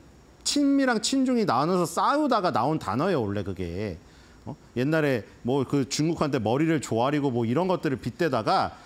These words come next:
이제는 그게 너무, "야, 이거 가지고 뭘 이렇게 심각하게 싸우냐?" 해가지고 그냥 천조,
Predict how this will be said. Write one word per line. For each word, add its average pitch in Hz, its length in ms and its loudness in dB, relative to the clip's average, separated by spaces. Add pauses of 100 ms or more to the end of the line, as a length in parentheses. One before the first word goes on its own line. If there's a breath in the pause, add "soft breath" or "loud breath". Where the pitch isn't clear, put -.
(180 loud breath)
이제는 214 320 0
그게 202 300 0
너무, 190 400 0 (180 loud breath)
"야, 156 80 2
이거 160 280 2
가지고 240 380 2
뭘 196 280 2
이렇게 269 220 0
심각하게 254 480 -2
싸우냐?" 165 800 0
해가지고 196 540 -2 (280 loud breath)
그냥 226 520 0 (420 loud breath)
천조, 277 640 0